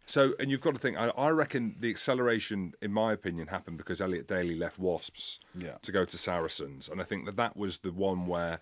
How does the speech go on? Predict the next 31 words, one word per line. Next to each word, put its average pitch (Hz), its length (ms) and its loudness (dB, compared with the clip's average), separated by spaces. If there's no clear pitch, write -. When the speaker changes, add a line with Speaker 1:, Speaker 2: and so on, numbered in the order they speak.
Speaker 1:
I - 80 -2
don't 113 140 0
know 110 60 0
what 85 120 -4
happened. 123 380 -4
Speaker 2:
Mm. 92 40 -4
Speaker 1:
Maybe 101 400 0
Elliot 98 260 -2
Daly 95 260 -2
got 92 240 -2
told, 92 280 -2
"Look, 98 280 2
mate, 92 160 0
we'll 101 120 2
help 101 160 2
you 92 120 -4
with 90 80 0
a 87 60 -2
house," 87 300 0
or 82 100 -6
Speaker 2:
Yeah. - 180 -4
Speaker 1:
something 104 360 -2
like 90 200 -2
that. 80 180 -6
I - 40 -6
think 104 240 -6
that 110 160 -2
was 104 120 -4
the 101 100 -4
one 85 360 -2
with 85 320 0